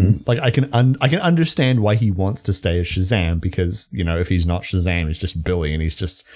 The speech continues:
Speaker 2: some rando foster kid. Whereas when he's Shazam, he has superpowers and he can shoot lightning and stuff. So I understand why he'd wanna stay that way.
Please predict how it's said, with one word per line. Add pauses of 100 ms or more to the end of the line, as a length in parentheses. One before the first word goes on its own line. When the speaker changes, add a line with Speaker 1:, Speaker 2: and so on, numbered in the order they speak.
(180)
Speaker 2:
some
rando
foster
kid. (400)
Whereas
when
he's
Shazam,
he
has
superpowers
and
he
can
shoot
lightning
and
stuff. (320)
So
I
understand
why
he'd
wanna
stay
that
way.